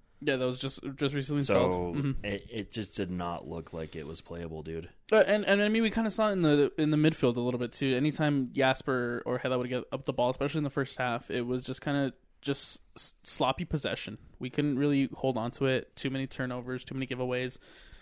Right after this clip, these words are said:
Speaker 1: Um, so, yeah, I, I, turf, preseason jitters, I don't, or p-, first game jitters, I don't know what it was, but that
Speaker 2: We're
Speaker 1: first
Speaker 2: a-,
Speaker 1: half
Speaker 2: we're away, there's a
Speaker 1: Yeah.
Speaker 2: snowstorm. Yeah, there's a lot of things going on.
Speaker 1: That, yeah, that first half was just wasn't,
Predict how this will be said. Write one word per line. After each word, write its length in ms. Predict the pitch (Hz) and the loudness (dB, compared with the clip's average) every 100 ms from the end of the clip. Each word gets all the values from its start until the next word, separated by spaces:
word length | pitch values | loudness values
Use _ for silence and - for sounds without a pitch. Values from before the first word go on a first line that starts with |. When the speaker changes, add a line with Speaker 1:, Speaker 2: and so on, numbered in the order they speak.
| - - | -20 -6
Speaker 1:
Um, 440 | 131 127 127 123 - - | -2 2 2 0 -4 -6
so, 140 | - | 0
yeah, 240 | 131 165 139 | 4 4 2
I, 200 | - 131 117 | -2 -2 0
I, 140 | 104 - - _ - _ _ - | -4 -4 -12 _ -20 _ _ -6
turf, 520 | - 139 151 - - - | 2 6 6 2 -10 -4
preseason 440 | - 135 156 139 131 | -2 0 0 0 0
jitters, 340 | 131 143 135 | 0 2 0
I 100 | 131 | -2
don't, 140 | 131 135 | -2 0
or 200 | 131 123 | 0 0
p-, 100 | - - | -6 -2
first 220 | 151 139 | 0 0
game 140 | 143 139 | 0 2
jitters, 320 | 135 139 139 | 2 2 2
I 60 | |
don't 100 | 120 | 0
know 60 | 123 | 0
what 80 | 123 | 0
it 40 | 117 | 2
was, 240 | 120 131 | 2 0
but 280 | - 117 - | 0 -2 0
that 120 | 113 | 0
Speaker 2:
We're 200 | 104 101 | 2 2
Speaker 1:
first 120 | 95 | 2
Speaker 2:
a-, 40 | 113 | 0
Speaker 1:
half 160 | 117 | 0
Speaker 2:
we're 140 | 107 107 | 0 2
away, 440 | 98 95 92 98 | 4 2 2 2
there's 220 | 98 92 | 0 -2
a 40 | 123 | -2
Speaker 1:
Yeah. 160 | 123 | 0
Speaker 2:
snowstorm. 880 | 117 95 95 - 95 95 95 95 95 - | -2 -4 -6 -6 -4 -2 -2 -2 -4 -6
Yeah, 100 | 127 | -4
there's 220 | 156 156 | -4 -4
a 40 | |
lot 260 | 101 78 71 | -4 -4 -6
of 60 | |
things 260 | - 55 - | -12 -16 -16
going 280 | - 60 - | -14 -14 -16
on. 160 | 50 - - - | -20 -20 -18 -8
Speaker 1:
That, 180 | 151 143 | -6 -2
yeah, 160 | 135 | -2
that 120 | 120 123 | -2 0
first 200 | 151 - | 0 0
half 180 | 139 | -4
was 80 | 139 | -6
just 300 | - 127 - | -8 -8 -6
wasn't, 400 | 135 135 131 123 | -2 0 0 -2